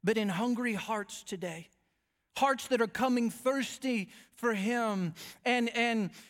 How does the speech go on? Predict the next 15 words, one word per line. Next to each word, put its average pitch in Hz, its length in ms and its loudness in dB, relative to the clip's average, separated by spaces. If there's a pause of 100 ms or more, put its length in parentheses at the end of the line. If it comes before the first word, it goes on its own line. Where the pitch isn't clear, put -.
(120)
and, 240 160 2
and 240 120 2
I 247 100 4
believe 254 420 2
that 240 160 -2
there's, 226 280 0 (240)
uh, 233 160 0
uh, 247 100 -2 (400)
uh, 185 40 -16 (1300)
help 185 160 -2
me, 160 100 -4
Lord. 151 240 -8 (1160)
There's 175 240 -2
many 214 560 0 (960)
who 226 340 0